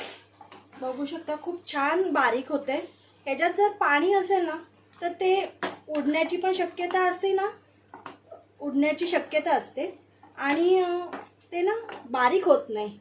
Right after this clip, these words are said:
मेन म्हणजे भाज्या आहेत ना त्या पाण्यामुळे ना बारीक होत नाही, त्यामुळे ना कुकरमधलं पाणी काढून घ्यायचं आणि नंतर ते पाणी आपण टाकू शकतो त्याच्यामध्ये. इथे मी भाजी पूर्ण स्मॅश करून घेतलेली आहे, बघू शकता.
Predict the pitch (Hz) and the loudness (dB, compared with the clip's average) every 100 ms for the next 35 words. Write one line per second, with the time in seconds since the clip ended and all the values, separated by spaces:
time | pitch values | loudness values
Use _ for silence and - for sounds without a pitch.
0 | - 254 262 302 294 294 254 226 294 294 | -10 -4 -2 0 0 0 0 -2 0 0
1 | - 254 370 - - - - - 294 294 | -2 -8 -10 -14 -20 -20 -20 -8 -4 2
2 | 285 247 285 320 311 302 370 277 247 240 | 2 4 2 0 2 0 0 0 2 2
3 | 294 254 - 214 208 269 277 311 320 381 | 2 -2 -2 -10 -4 -2 -2 -2 -4 -2
4 | - - - 294 311 330 320 339 339 269 | -2 -4 -6 -2 0 2 2 0 0 0
5 | 320 320 247 302 330 262 202 277 339 262 | -2 0 0 2 2 2 -2 -8 -12 -6
6 | 311 339 285 339 339 370 320 349 349 403 | -2 0 -2 -2 -4 -4 -2 -2 -4 -6
7 | 359 320 415 359 - 220 220 202 208 208 | -8 -6 -6 -8 -12 -10 -10 -8 -10 -10
8 | 269 - _ _ _ _ _ _ _ _ | -12 -16 _ _ _ _ _ _ _ _
9 | - _ _ _ _ _ _ _ _ _ | -20 _ _ _ _ _ _ _ _ _
10 | _ _ _ _ _ _ _ _ _ _ | _ _ _ _ _ _ _ _ _ _
11 | _ _ _ - _ - - - - - | _ _ _ -20 _ -20 -20 -20 -20 -20
12 | - - - - 262 294 311 311 269 247 | -20 -20 -20 -20 -12 -6 -4 0 0 -2
13 | 320 - 339 330 359 370 302 262 269 - | -4 -4 -4 -2 -2 -4 -4 -2 -4 -6
14 | 320 330 285 - 277 311 269 294 - 240 | -2 0 0 -2 -6 -4 -4 -4 -8 -8
15 | 247 285 302 - 269 | -6 -6 -8 -10 -14